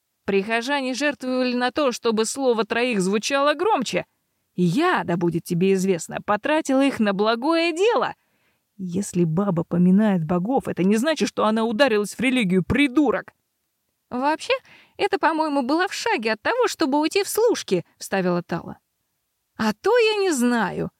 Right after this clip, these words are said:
По-твоему, я тупой?" негодовал Санторий. "По-моему,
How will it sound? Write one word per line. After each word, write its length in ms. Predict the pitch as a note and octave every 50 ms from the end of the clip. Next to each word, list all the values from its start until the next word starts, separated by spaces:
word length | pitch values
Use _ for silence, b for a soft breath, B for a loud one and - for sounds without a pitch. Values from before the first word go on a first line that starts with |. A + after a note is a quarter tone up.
| _ _ _
По-твоему, 560 | - F#3+ G3 - - F#3 B3+ C4 A#3+ A3+ A3 A3
я 180 | G#3+ A3+ G#3+
тупой?" 600 | - - A#3+ G#3 - - B3+ D4 F#4 A#4+ A#4 - _ _ _ _ _ _ _ _ -
негодовал 480 | A3 B3+ A#3 A#3+ A#3+ A#3+ A#3+ A#3 A#3
Санторий. 580 | - - B3 A#3+ A3 - B3+ B3 A#3+ A#3 G#3+ _ _ _ _ _ _ _ _ _ _ _ _ _ _ _ _ _ _ _ _ -
"По-моему, 720 | D#3 D#3 D#3 D#3 D#3+ G3 C4 D4+ D4 A3 D3+ - - -